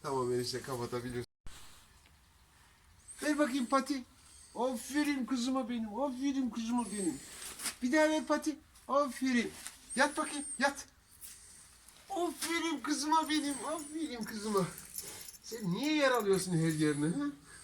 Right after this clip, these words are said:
Sen niye kendine dikkat etmiyorsun? Aferin. Yemeğini ye, tamam mı, biz gidince?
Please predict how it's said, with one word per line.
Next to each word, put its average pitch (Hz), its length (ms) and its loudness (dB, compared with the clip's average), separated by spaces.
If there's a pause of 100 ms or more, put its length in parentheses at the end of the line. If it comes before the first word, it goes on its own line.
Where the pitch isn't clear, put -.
(460)
Sen 202 260 -6
niye 254 220 -6
kendine 233 420 -4
dikkat 180 300 -2
etmiyorsun? 160 560 0 (1500)
Aferin. 180 480 -2 (840)
Yemeğini 196 420 6
ye, 196 120 6
tamam 214 300 4
mı, 226 100 2
biz 165 160 -4
gidince? 135 380 -2